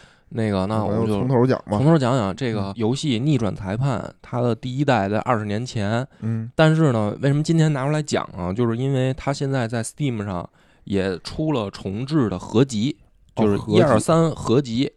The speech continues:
Speaker 2: 哦。
Speaker 1: 我是看到这个了。我希望呢，就是比如说现在的那个朋友们，如果当年没玩过，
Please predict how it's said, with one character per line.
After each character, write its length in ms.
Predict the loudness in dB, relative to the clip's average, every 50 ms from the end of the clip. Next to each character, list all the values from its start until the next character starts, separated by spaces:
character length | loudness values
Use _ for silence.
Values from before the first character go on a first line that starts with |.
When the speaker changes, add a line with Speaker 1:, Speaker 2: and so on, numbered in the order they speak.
| _ -10
Speaker 2:
哦。 320 | -6 -6 -4 -4 -2 0 4
Speaker 1:
我 160 | 4 4 4
是 60 | 2
看 200 | 2 0 2 2
到 120 | 4 4
这 200 | 4 4 2 2 0
个 80 | -2
了。 180 | -6 -10 -10 -12 _ -18 -20 -20 -20 -20 -8 0
我 120 | 0 0
希 180 | 0 2 2 4
望 140 | 4 4 2
呢， 200 | 0 -2 -4 -4 -6
就 120 | -6 -6
是 220 | -6 -8 -10 -12 -12
比 80 | -14 -12
如 60 | -10
说 80 | -10 -8
现 140 | -6 -6
在 120 | -4 -4 -4
的 340 | -4 -2 -4 -4 -4 -6 -6
那 120 | -6 -6 -6
个 80 | -6
朋 220 | -6 -8 -6 -4 -4
友 80 | -2
们， 180 | -2 -2 -2 -2
如 120 | -2 -2
果 100 | -2 -2
当 160 | -2 -2 -4 -4
年 120 | -4 -4
没 100 | -4 -4 -4
玩 160 | -4 -4 -4 -4 -4
过， 240 | -4 -4 -4 -6 -6